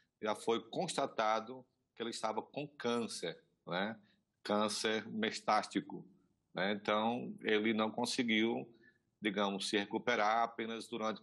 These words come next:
quatro meses ele ficou, é, internado, mas ele não conseguiu vencer o câncer de próstata.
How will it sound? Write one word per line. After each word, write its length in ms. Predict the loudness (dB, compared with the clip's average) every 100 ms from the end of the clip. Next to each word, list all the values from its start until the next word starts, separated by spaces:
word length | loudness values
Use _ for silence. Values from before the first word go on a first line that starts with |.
| _
quatro 520 | 4 4 2 -2 -4
meses 840 | -2 0 2 2 0 -2 -4 -2
ele 160 | -2 -2
ficou, 760 | 0 -2 2 6 6 4 -2 -8 -20 _ _ _ -2
é, 420 | 2 4 6 4
internado, 960 | 2 2 0 2 2 4 2 -2 -8 -10 _ _ _ _
mas 760 | 0 2 2 -2 -6 -6 -6 -4 2
ele 220 | 2 4
não 220 | 2 2
conseguiu 720 | 0 -2 0 2 4 2 2 2
vencer 360 | 0 2 2
o 80 | 2
câncer 520 | 2 2 2 2 -2
de 100 | -2
próstata. 640 | 0 0 0 -2 -6 -8